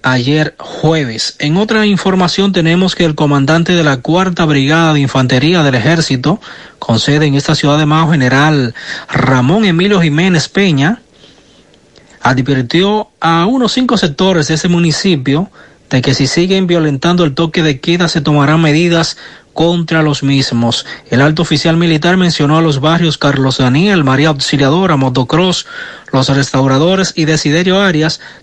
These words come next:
donde algunos habitantes en las noches salen a desafiar las autoridades violentando el toque de queda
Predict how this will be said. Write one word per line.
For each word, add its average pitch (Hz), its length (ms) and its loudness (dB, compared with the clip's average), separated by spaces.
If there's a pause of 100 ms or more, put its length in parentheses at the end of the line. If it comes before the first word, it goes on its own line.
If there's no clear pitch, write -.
(120)
donde 208 220 0
algunos 196 340 0
habitantes 175 560 0
en 143 80 2
las 135 180 0
noches 156 560 0 (280)
salen 180 440 0
a 170 60 2
desafiar 156 460 0
las 165 180 0
autoridades 156 680 0
violentando 131 540 0
el 139 100 0
toque 156 260 0
de 175 180 -2
queda 143 380 -2